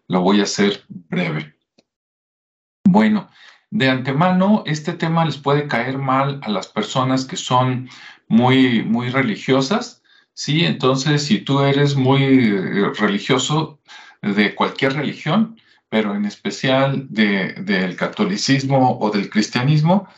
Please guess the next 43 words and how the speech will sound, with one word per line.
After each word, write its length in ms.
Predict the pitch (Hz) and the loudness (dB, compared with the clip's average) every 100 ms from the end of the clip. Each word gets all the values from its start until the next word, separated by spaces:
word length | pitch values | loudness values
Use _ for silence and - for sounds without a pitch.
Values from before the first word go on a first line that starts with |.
| - - | -20 -14
a 140 | - 107 | -4 0
lo 140 | 107 | 2
mejor 360 | 110 - 139 143 | 0 -2 0 2
no 160 | 143 | 0
te 140 | 139 - | -2 -6
conviene 380 | 104 127 139 | -4 -2 -2
ver 140 | 135 135 | -2 -2
este 260 | 143 - | -2 -2
video 340 | - 113 117 131 | 0 0 2 4
y 60 | |
mejor 280 | 123 - 117 | 4 2 -2
esperarte 720 | 127 - 190 107 - 123 123 - - - | -2 -4 -2 -2 -2 -4 -4 -12 -20 -10
al 360 | 104 101 101 92 | -2 0 0 -2
siguiente, 500 | - 104 139 151 117 | -4 0 2 2 2
¿no? 180 | 117 139 | 0 0
Que 100 | - | -2
seguramente 580 | - 101 110 110 110 - | -4 0 4 4 2 -2
será 420 | 101 92 101 92 - | -4 0 0 0 -4
otro 320 | - 87 - | -4 -4 -4
tema. 320 | - 80 - - - - - - | -4 -4 -4 -12 -20 -16 -14 -4
Pero 220 | 110 - | -2 -2
si 200 | - 131 | -4 -2
tú, 320 | 160 175 185 - | 2 4 2 0
a 120 | 123 | -2
pesar 560 | 117 110 139 147 151 110 | -2 0 2 2 2 -2
de 160 | 110 - | -8 -10
que 80 | |
seas 340 | 101 127 131 - | -8 -4 -4 -4
muy 220 | 127 131 | -4 -4
católico, 520 | 123 117 120 120 - | -4 -4 -2 -2 0
muy 220 | 98 117 | 2 2
cristiano, 800 | - 113 - 113 117 117 113 113 - - - - | 2 -4 -2 0 2 4 0 -2 -14 -20 -20 -10
este, 300 | - - 190 | -8 -4 -4
puede 280 | - 117 127 | -2 -2 0
más 440 | 123 123 127 - - | 0 0 0 -6 -4
la 420 | 110 98 95 - _ | 0 0 -2 -8 _
curiosidad 840 | - 92 92 - 107 120 120 - | -8 -6 -4 -2 0 0 -2 -8
o 80 | 104 | -8
la 140 | 98 92 | -6 -4
búsqueda 500 | 110 127 - 117 107 | -6 -8 -4 -2 0
de 60 | |
la 160 | 92 85 | -2 -6
verdad, 560 | 87 90 117 120 - | -8 -4 -2 -2 -4